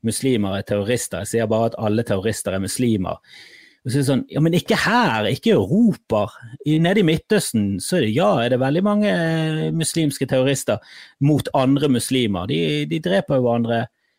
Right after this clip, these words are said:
over en lav sko.» Altså, ISIS, de, de, mesteparten av isis sine angrep har jo gått mot, eh, jeg, jeg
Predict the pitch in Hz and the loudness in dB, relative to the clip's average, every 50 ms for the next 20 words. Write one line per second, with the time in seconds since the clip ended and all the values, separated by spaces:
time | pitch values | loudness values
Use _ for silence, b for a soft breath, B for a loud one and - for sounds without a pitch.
0 | _ _ _ _ 139 139 147 151 160 175 214 226 180 120 110 104 98 - - - | _ _ _ _ -2 0 2 2 2 2 2 2 2 2 0 0 -4 -6 -6 -4
1 | - 147 113 104 104 90 76 110 135 - 160 - 220 214 190 135 - - 107 104 | -2 0 0 0 0 0 0 0 -2 -2 -2 0 0 0 0 0 -2 -2 -4 -4
2 | - - - - - 113 135 113 - 107 110 104 104 123 143 151 156 160 - - | -4 -8 -10 -10 -8 -8 -6 -6 -6 -4 -4 -4 -4 -2 -2 0 -2 -2 -2 -2
3 | 202 220 226 214 - 143 110 92 165 180 - - 127 120 123 117 101 113 123 156 | 0 0 0 2 2 0 2 2 2 0 0 -2 -2 0 0 2 2 2 2 2
4 | 165 - - - - 135 165 165 208 185 - - 170 175 180 - _ - - - | 2 0 -2 0 -2 -2 -2 -2 -2 -4 -4 -4 -2 -2 -2 -2 _ -10 -8 -4
5 | 175 175 170 170 170 170 170 170 165 165 156 - 170 170 127 139 165 | 0 0 2 2 2 2 2 2 0 0 -2 -2 0 0 2 2 2